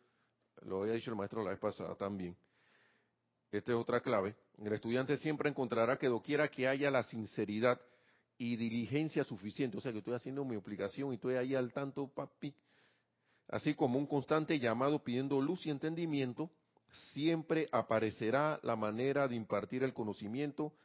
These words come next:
que le llevará a la liberación. La verdadera actividad cuando hemos llegado a este actual estado de comprensión es no darle la más mínima tregua a las apariencias externas. No le doy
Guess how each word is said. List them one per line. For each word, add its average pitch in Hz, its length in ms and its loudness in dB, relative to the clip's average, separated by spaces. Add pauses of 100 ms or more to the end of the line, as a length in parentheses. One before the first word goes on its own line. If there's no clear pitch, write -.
(120)
que 113 140 -2
le 104 100 2
llevará 101 420 2
a - 160 2
la 117 120 4
liberación. 92 760 -4 (840)
La 104 140 4
verdadera 107 520 4
actividad 131 720 2
cuando 113 380 2
hemos 151 260 2
llegado 143 400 2
a 147 60 4
este 147 160 -4
actual 147 320 0
estado 147 360 0
de 123 80 2
comprensión 113 760 0 (420)
es 131 240 0
no 143 260 2
darle 143 560 2
la 117 240 2
más 151 360 0
mínima 143 760 0 (100)
tregua 151 600 2
a 113 80 0
las 104 200 2
apariencias 123 760 0
externas. 87 840 -2 (1120)
No 95 280 -4
le 113 200 0
doy 123 240 -2